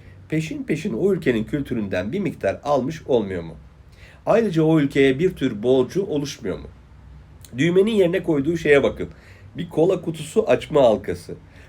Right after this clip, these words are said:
Kola ne demek? Amerika'nın en az özgürlük anıtı kadar simgesi olan bir ürün. Emperyalizmin en tatlı simgesi. Yahu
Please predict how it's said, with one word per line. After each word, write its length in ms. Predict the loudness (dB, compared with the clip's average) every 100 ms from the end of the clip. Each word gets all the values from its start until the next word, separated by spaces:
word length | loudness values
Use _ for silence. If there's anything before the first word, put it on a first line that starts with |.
| -20
Kola 300 | 0 4 6
ne 160 | 4 4
demek? 440 | 2 0 -4 -12 -16 -2
Amerika'nın 600 | 2 2 2 0 2 0
en 120 | 4
az 280 | 4 2 -2
özgürlük 520 | -4 -2 -2 -2 -2
anıtı 240 | -4 -4
kadar 280 | -4 0 0
simgesi 600 | 0 -10 -8 -6 -6 -4
olan 340 | -2 -2 -2 -4
bir 80 | -10
ürün. 240 | -10 -10 -12 -20 -20 -18 -2
Emperyalizmin 960 | -2 2 0 2 0 0 -2 -4 -8 -4
en 260 | -2 -2
tatlı 340 | -2 -4 -4 -14
simgesi. 600 | -10 -10 -8 -12 -14 -16 -18 -20 -14
Yahu 360 | 0 2 2 0